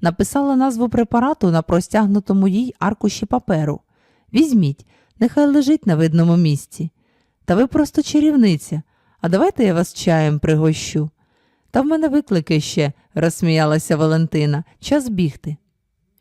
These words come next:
І тут вона застигла на місці.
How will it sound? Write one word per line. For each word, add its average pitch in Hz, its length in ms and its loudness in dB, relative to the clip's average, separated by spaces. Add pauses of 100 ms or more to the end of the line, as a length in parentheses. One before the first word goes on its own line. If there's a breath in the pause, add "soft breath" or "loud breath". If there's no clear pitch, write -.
(400)
І 165 100 0
тут 294 240 -2
вона 202 260 2
застигла 226 540 0
на 233 120 2
місці. 156 560 -2